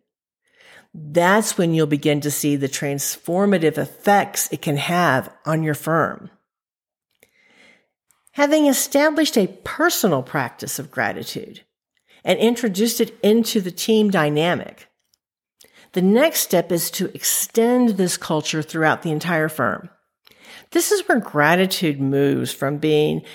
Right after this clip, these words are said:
an individual practice to becoming a defining characteristic of your law firm's culture. One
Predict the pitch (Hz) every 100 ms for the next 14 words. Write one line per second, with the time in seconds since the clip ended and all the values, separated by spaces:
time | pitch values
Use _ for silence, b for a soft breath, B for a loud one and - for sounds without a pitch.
0 | B - 156 156 143 143 196 285 285 170
1 | - 120 117 - - - - _ _ _
2 | _ b b b b 196 175 170 185 170
3 | 165 160 156 143 139 - 170 190 196 196
4 | 202 196 175 143 131 - 131 151 170 -
5 | 113 - - 156 165 151 143 139 - 143
6 | 139 139 - - 156 135 - - - _
7 | _ _ _ _ _ _ _ _ b b
8 | b b b b - 160 202 226